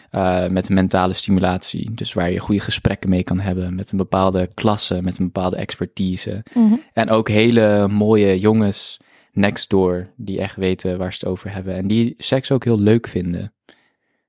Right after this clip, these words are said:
Speaker 2: Nice. <laughs> Wat zit je te lachen, lieverd?
Speaker 1: Ik vind het helemaal leuk om over te hebben.
Speaker 2: <laughs> Heb jij deze teksten ook geoefend,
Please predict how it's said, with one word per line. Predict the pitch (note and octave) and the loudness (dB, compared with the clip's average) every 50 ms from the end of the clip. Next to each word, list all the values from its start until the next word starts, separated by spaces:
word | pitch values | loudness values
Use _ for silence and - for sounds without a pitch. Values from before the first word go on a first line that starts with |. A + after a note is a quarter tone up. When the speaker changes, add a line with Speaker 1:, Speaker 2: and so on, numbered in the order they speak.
| _ _ _ _ | _ _ _ _
Speaker 2:
Nice. | - - - - - E4+ - _ _ _ _ _ _ _ - - - - - _ _ _ _ _ _ | -8 -6 -4 -4 -4 -6 -8 _ _ _ _ _ _ _ -20 -20 -20 -20 -20 _ _ _ _ _ _
<laughs> | - - - - - | -6 -6 -6 -6 -2
Wat | - E4+ - | -2 -2 -2
zit | - F4 E4 | 0 -2 -2
je | E4+ | -2
te | - D4+ | 0 2
lachen, | A#3 A3 A3 - - A3 | 2 2 2 2 2 2
lieverd? | G#3+ F#3+ - G3+ G3+ A3 A#3+ A#3+ - - - - - - _ | 2 2 0 0 -2 -2 -2 -4 -10 -18 -20 -20 -20 -20 _
Speaker 1:
Ik | - C3+ - | -10 -10 -8
vind | - | -6
het | B2+ A#2 | -8 -6
helemaal | G#2+ A2 G2 F#2 F2 | -6 -8 -8 -8 -6
leuk | F2+ G2+ C3 - _ | -6 -6 -6 -8 _
om | - C3 | -10 -10
over | B2 - - | -10 -12 -14
te | _ A2 | _ -16
hebben. | G#2+ A#2 B2 A#2+ A#2+ - _ _ - - F4+ - F3+ G4 F4+ - - F4+ F4 - _ - D#4 - | -16 -14 -14 -14 -16 -18 _ _ -6 -2 0 2 4 4 2 2 2 0 -2 -2 _ -6 -6 -6
Speaker 2:
<laughs> | - - - - - - E4+ E4+ E4+ B3+ B3+ A#3 A3 - C4+ - | -6 -10 -12 -10 -8 -8 -8 -6 -4 -4 -4 -4 -4 -6 -6 -4
Heb | - A#3 - | -4 -2 2
jij | D4 C#4 B3+ | 2 2 2
deze | B3 A#3+ B3 A#3 A#3+ A#3 A3 G#3+ G#3+ | 2 2 2 2 0 0 0 0 0
teksten | - G#3+ A3 - - - - | 0 -2 -2 0 -2 0 0
ook | G3+ G3+ - | 0 0 0
geoefend, | - - C3 A3+ - - G4 A4 G#4 - - | -4 -2 -2 -2 0 -2 -4 -4 -6 -12 -18